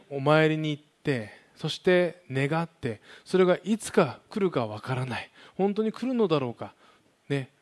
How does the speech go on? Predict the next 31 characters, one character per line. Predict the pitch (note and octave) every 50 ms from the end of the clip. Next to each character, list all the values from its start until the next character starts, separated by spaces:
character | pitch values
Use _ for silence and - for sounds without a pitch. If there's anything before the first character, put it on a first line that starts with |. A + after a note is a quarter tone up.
| _ _ _ _ _ _ _ _ _ _ _ D#3+
ど | D3+ G#3 A3+
こ | A#3 A3+
か | - E3+
違 | C#3 - - - - G3
う | G3 G#3 G#3 G#3
と | G3+ A#3
こ | A3 A3
に | G3 D#3
い | C3+
て | - C3 A2+
私 | A2 A#2+ C3+ - D#3+ D3+ -
を | F3+
見 | D#3 D3+ D#3
守 | D#3+ E3 E3 E3+
っ | E3
て | - -
い |
る。 | - -
そ | - - D4 E4 D#4 D#4
う | C#4+
い | C#4
う | C4+
神 | - A#3+ B3 A#3
様 | - F3 C#3+
じ | B2+ B2+
ゃ | C3+
な | D3 D3+
い | C#3+
ん | A#2+
で | A2 G#2
す。 | - -